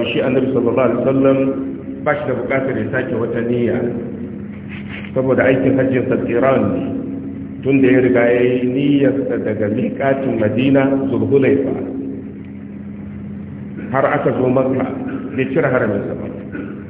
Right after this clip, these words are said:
Yana nan cikin ihram. Saboda haka ko ranar takwas ga wata, ba wata niyya da zai sake, illa kawai ta himina.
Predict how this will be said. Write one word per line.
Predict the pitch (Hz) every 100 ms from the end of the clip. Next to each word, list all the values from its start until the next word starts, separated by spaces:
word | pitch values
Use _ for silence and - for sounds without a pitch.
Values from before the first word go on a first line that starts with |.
| - -
Yana | 120 113 98
nan | 120 113 -
cikin | 127 123 107
ihram. | 104 101 90 - - - - - - - -
Saboda | 143 143 147
haka | 147
ko | 151 147
ranar | 151 147 151
takwas | 160 156 123
ga | 135
wata, | 139 143 139 139 -
ba | 151
wata | 139 139
niyya | 131 139 131
da | -
zai | - 113
sake, | 110 135 135 120
illa | 120
kawai | 120 135 117 107
ta |
himina. | 104 110 90